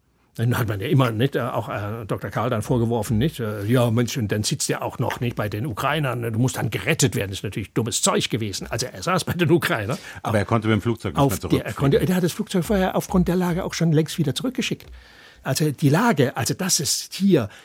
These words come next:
Speaker 1: knapp ist, spitz auf Knopf ist, die war sehr wohl bekannt. Das können Sie an den objektiv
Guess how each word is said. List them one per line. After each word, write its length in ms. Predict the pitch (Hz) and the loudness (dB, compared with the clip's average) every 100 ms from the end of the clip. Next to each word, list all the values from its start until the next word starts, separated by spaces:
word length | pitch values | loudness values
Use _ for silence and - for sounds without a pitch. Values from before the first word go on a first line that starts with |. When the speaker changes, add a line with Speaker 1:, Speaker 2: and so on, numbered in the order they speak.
| - | -12
Speaker 1:
knapp 500 | - 170 220 - - - | 2 4 4 2 -12 -10
ist, 560 | 131 - - - - - | -6 -4 -4 -4 -10 -18
spitz 320 | - 208 196 | -4 -2 -2
auf 240 | - 120 - | -4 -6 -4
Knopf 320 | - 190 - | -2 -2 -2
ist, 280 | - 214 - - - | -4 -6 -8 -8 -2
die 140 | 202 | 0
war 160 | 165 123 | 0 0
sehr 240 | 123 92 | 0 -2
wohl 220 | 101 110 | -2 0
bekannt. 440 | 117 - 233 107 - | 0 0 0 -2 -4
Das 120 | - | -4
können 160 | 123 123 | -2 0
Sie 160 | 127 | -2
an 120 | 123 | -2
den 140 | 107 107 | -4 -4
objektiv 640 | - 180 - 185 214 | -2 -2 -2 -4 -4